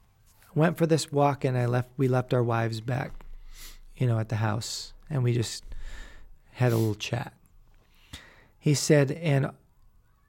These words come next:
I proceeded to do nothing but just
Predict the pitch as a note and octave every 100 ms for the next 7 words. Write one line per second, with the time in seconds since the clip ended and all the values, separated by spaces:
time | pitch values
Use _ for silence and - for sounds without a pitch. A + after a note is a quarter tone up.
0 | _ _ - E3 E3 F3 - E3 - -
1 | E3 C#3 B2 - B2 B2+ A#2 A#2+ B2+ B2+
2 | - B2+ A#2+ A2 C3 E3 - B2+ A#2 -
3 | -